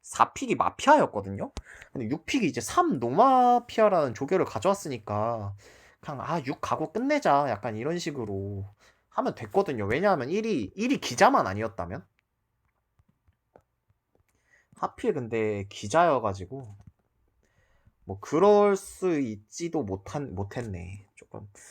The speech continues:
조금 아쉽다. 어, 사운드, 사운드, 사운드.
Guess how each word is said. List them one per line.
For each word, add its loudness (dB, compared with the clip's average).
조금 -14
아쉽다. -14
어, -20
사운드, -6
사운드, -10
사운드. -10